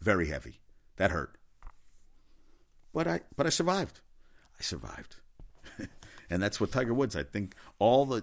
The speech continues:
all the golf playing and all that, and, and having a little, having a lot of fun too. Things happen, right? Hey, Tiger, I'm rooting for you.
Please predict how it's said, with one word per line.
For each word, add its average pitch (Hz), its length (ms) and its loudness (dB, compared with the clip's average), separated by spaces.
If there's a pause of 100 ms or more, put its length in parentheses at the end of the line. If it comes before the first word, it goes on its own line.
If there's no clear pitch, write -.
(120)
all 117 200 0
the 120 180 -4 (400)
golf 110 260 2
playing 117 200 -2
and 113 60 0
all 117 100 0
that, 120 160 0
and, 90 200 -4 (880)
and 78 120 -8
having 127 200 -2
a 113 40 -2
little, 113 240 -4 (120)
having 143 220 -2
a - 20 -2
lot 139 140 0
of 139 80 -2
fun 143 220 0
too. 156 260 2 (880)
Things 101 220 0
happen, 73 320 -2
right? 98 200 -4 (800)
Hey, 101 140 2
Tiger, 95 400 0 (400)
I'm 104 120 4
rooting 101 180 6
for 80 200 0
you. 65 120 -2